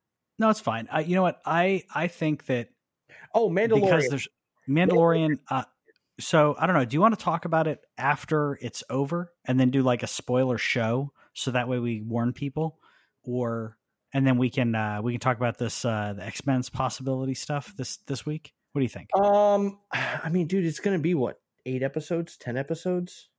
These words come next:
Speaker 1: It's, uh, eight episodes, and it's gonna be after Christmas, I think, by the time it's done.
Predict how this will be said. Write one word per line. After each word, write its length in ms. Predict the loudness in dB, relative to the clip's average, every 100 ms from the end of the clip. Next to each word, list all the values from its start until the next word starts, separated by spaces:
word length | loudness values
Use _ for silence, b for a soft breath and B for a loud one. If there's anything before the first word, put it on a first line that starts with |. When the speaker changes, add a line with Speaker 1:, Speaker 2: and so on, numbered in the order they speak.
| -8
Speaker 1:
It's, 300 | -6 -4 2
uh, 180 | 2 2
eight 220 | 2 2
episodes, 920 | 2 -2 -4 0 2 2 2 -2 -6 -8
and 280 | -4 -4
it's 120 | -4 -4
gonna 140 | -4
be 80 | -2
after 240 | -4 -8
Christmas, 420 | -10 -10 -10 -14
I 60 | -12
think, 200 | -10 -8
by 80 | -8
the 60 |
time 200 | -8 -8
it's 140 | -8 -8
done. 260 | -8 -8